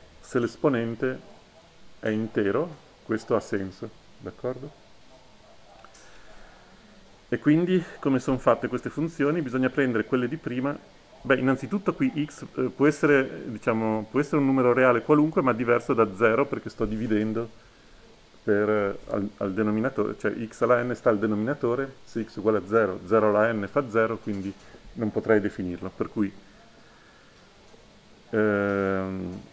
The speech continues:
se l'esponente è un numero intero negativo, la funzione x elevata a quell'esponente è definita come il reciproco di, di un prodotto ripetuto.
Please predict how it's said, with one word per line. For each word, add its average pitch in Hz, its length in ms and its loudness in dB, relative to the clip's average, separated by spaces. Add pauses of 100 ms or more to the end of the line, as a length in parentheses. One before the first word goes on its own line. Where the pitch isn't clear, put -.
se - 220 -2
l'esponente 123 680 0
è - 20 2
un 104 160 0
numero 117 360 0
intero 107 720 0
negativo, 127 800 0 (720)
la 104 160 -4
funzione 107 960 -2 (1300)
x 113 360 -8
elevata 107 420 0
a - 20 -8
quell'esponente 147 1120 -6 (180)
è 101 100 -2
definita 135 640 -2
come 117 320 -2
il 95 60 -2
reciproco 143 600 -2
di, 113 240 -4 (200)
di 113 80 -12
un 110 80 -6
prodotto 117 420 -2
ripetuto. 104 560 -8